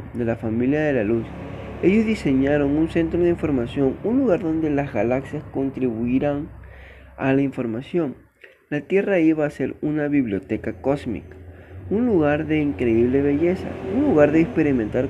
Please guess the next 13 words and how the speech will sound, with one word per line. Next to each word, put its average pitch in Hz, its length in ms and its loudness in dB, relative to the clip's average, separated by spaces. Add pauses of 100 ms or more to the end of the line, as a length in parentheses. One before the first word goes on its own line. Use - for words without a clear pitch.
cómo 190 320 -2
guardar 104 380 0
la 123 80 0
información 151 640 -4 (520)
a 123 120 -4
través 98 360 -2
de 127 120 -4
frecuencia, - 600 -4 (140)
a - 100 -2
través 104 380 -4
del 113 240 0
proceso 107 560 -4
genético. 120 720 -4